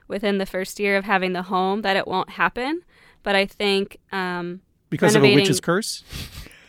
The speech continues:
Speaker 1: <laughs> Yeah, and just getting comfortable without one.
Speaker 2: I see.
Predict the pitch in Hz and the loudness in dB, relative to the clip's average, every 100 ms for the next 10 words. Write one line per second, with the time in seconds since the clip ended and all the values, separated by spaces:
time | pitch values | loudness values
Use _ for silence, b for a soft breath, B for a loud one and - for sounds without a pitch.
0 | _ 185 185 160 - 285 311 262 269 - | _ 0 2 2 0 0 0 0 -4 -6
1 | 214 208 - B B B B B 262 277 | -10 -10 -14 B B B B B 2 6
2 | 285 277 254 262 - 214 233 233 208 233 | 6 6 4 -2 -6 -4 2 2 2 -2
3 | 226 202 185 180 180 190 185 - 165 165 | -2 -4 -4 -2 -2 4 4 4 -4 -8
4 | - _ b b b b b b b b | -12 _ b b b b b b b b
5 | 160 151 151 104 | 2 2 2 -4